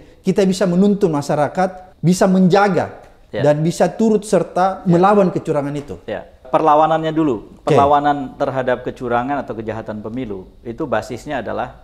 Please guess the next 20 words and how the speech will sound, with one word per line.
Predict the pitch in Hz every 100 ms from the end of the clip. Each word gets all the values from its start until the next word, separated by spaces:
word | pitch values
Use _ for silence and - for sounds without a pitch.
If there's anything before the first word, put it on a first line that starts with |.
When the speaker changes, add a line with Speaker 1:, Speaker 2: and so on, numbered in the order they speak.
| - -
Speaker 2:
melihat, | 123 120 107 101 151 - - - - _ - - -
mengalami, | 117 113 104 104 98 139 156 - - - - - -
melaporkan. | - 107 - 104 - - -
Speaker 1:
Oke. | - 143 107 92 92 - - -
Speaker 2:
Itu | 131
penting. | 143 131 98 92 - -
Speaker 1:
Oke. | 123 92 - - 131
Speaker 2:
Melihat | 160 170 180 180
saja, | 170 190 208 185 - - - _
lalu | - 156 170
kemudian | 165 160 156 165 165 - -
membatin, | 156 156 165 165 196 170 127
"Oh, | 180 165
gitu | 135 147
banget | 139 175 190
sih," | 196 190 - -
nggak | 127 131
Speaker 1:
Hmm. | 123
Speaker 2:
banyak | 123
gunanya. | 113 113 98